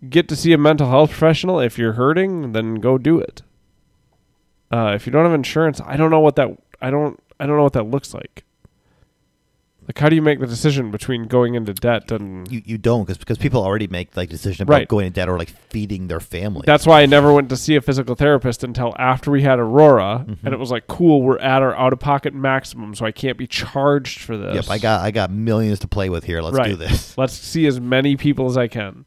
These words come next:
Speaker 2: Mm-hmm. Oh, you, you were at the Mayo seeing weird, like,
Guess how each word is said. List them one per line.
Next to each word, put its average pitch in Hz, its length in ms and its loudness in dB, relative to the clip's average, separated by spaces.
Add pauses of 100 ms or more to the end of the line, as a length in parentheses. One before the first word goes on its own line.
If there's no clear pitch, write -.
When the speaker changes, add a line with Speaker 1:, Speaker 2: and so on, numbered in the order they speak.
Speaker 2:
Mm-hmm. 90 220 -18 (640)
Oh, 135 40 -12
you, 117 160 -10
you 117 160 -12
were 143 80 -2
at 101 140 -8
the 85 80 -14
Mayo 101 560 0
seeing 92 420 -6
weird, 92 320 -6
like, 85 240 -10